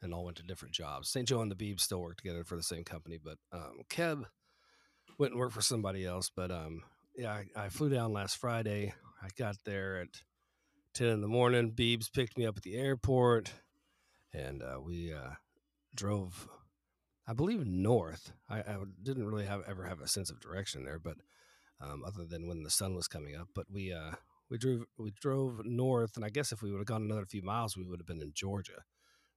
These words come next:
So we drove, drove pretty far north, played golf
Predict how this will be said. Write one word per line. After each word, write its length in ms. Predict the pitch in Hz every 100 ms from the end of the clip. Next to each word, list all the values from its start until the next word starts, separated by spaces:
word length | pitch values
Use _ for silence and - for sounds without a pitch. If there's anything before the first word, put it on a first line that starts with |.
| -
So 220 | 82 80
we 120 | 87
drove, 180 | 120 156 - _ _ -
drove 560 | 117 110 120 98 92 -
pretty 160 | 104
far 220 | 95 90
north, 360 | 85 90 90 - - _ - - _ _ _ -
played 200 | - 131
golf 440 | 131 123 123 117